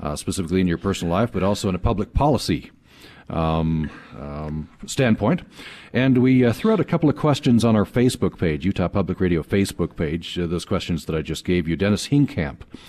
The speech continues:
uh, responded with a, uh, photo. This is a photo of a semi-truck,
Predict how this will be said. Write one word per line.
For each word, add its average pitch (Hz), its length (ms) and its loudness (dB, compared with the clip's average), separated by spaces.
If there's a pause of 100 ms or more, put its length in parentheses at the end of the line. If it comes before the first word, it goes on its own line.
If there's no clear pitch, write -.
(360)
uh, 82 120 -2
responded 101 580 0
with 90 280 0
a, 85 360 0
uh, 76 160 -4
photo. 117 500 0 (220)
This 107 120 -10
is 110 40 -2
a 104 60 -2
photo 113 260 2
of 90 80 2
a 85 60 0
semi-truck, 123 960 0